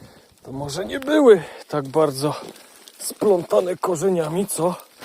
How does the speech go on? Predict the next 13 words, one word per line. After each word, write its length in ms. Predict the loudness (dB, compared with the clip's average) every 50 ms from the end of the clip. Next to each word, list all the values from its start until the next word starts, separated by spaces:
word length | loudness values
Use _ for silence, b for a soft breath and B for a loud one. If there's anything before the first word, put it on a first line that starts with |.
| B B B B B B B _ -20 -16
zamrożone. 920 | -14 -8 -6 -4 -4 -4 -4 -2 0 0 0 0 2 2 4 4 4 4 4 0 _ _ _ _ -6 B B B B B B B B B B B B B B B B _ _ _ _ _ _ _ _ _ _ _ _ _ _ _ _ _ -20 -20 -20 _ -6
O 300 | -2 0 2 2 2 0 -2 -6 -10 -8
kurde. 340 | -8 -8 -8 -8 -8 -10 -12 B B B B B B B B B B B B B B B B _ _ _ _ -20 -20 -20 _ _ _ _ _ _ -20 -20 -20
To 160 | -20 -20 -18 -18 -16
nie. 320 | -14 -12 -12 -12 -12 B B B B B B B B B _ _ _
O, 160 | -18 -16 -14
liść. 540 | -14 -14 -16 -16 -16 -18 -16 -16 -18 -20 -20 B B B B B B B -14 -12 -12 -12 -12 -14 -12 -10
Ale 120 | -8 -8 -8 -10 -12 -14 -10 -2
to 260 | 4 6 8 8 6
już, 200 | 6 2 -2 0 0 0 2 4 6
ła! 360 | 8 8 8 6 4 B B B B B B B B B B B B B B B B B B B B -4
No 200 | 0 2 2 4
właśnie. 560 | 4 4 4 2 0 -4 -10 -12 -12 B